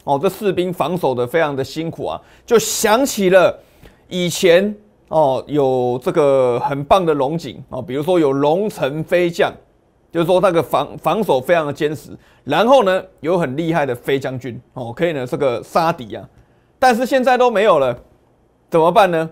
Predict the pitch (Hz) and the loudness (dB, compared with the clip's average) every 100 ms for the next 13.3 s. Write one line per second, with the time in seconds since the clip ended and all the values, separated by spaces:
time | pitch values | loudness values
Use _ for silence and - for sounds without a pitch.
0 | _ _ 151 180 233 233 247 233 233 208 | _ _ -4 0 4 6 6 4 2 2
1 | 196 202 208 151 185 180 - - 220 233 | 0 2 2 2 0 0 -4 -2 -2 0
2 | 185 185 139 117 - _ _ - 233 220 | -2 0 0 -2 -12 _ _ 2 2 4
3 | 254 226 220 233 214 175 208 196 - 254 | 2 2 2 2 2 2 4 2 2 4
4 | 214 156 170 170 185 160 139 156 220 - | 4 4 0 0 -4 -4 -4 0 -2 -2
5 | - 247 247 233 226 147 - _ _ - | -6 -4 -2 4 4 2 -8 _ _ -4
6 | 165 180 202 180 - - 190 226 151 147 | -2 0 2 2 0 0 2 2 0 0
7 | 151 - _ _ _ _ - 160 135 101 | -4 -8 _ _ _ _ -2 2 2 0
8 | 143 - 240 202 170 175 - 175 143 151 | -2 4 4 4 2 0 -2 -6 -6 -8
9 | 92 - _ _ _ _ - 196 156 - | -10 -16 _ _ _ _ -4 -2 -2 -6
10 | _ - 180 147 147 156 147 139 - - | _ -2 0 0 -2 -6 0 -2 -2 -16
11 | - _ - 302 269 269 247 226 226 156 | -20 _ 0 4 6 6 2 4 4 4
12 | 165 _ _ _ - 196 240 175 160 175 | -2 _ _ _ -4 2 2 2 -4 -4
13 | 165 160 147 | -4 -2 -4